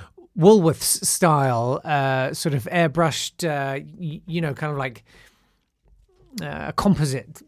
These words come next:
pictures, you know, with sort of, and it's all just him with guitars, and it was all very, uh,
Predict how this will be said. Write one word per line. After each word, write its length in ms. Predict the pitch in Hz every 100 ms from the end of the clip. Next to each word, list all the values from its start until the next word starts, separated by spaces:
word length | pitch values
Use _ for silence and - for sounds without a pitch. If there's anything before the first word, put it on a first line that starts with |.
| -
pictures, 400 | 170 160 120 113
you 60 |
know, 100 | 123
with 180 | 107 107
sort 220 | 110 -
of, 180 | 117 110 - -
and 240 | 165 143
it's 180 | 143 151
all 200 | 170 160
just 180 | 143 147
him 400 | - 170 156 120
with 160 | 113 110
guitars, 440 | - 143 131 113
and 200 | 110 113
it 80 | -
was 100 | 143
all 140 | 156
very, 340 | 139 147 127 123
uh, 220 | 117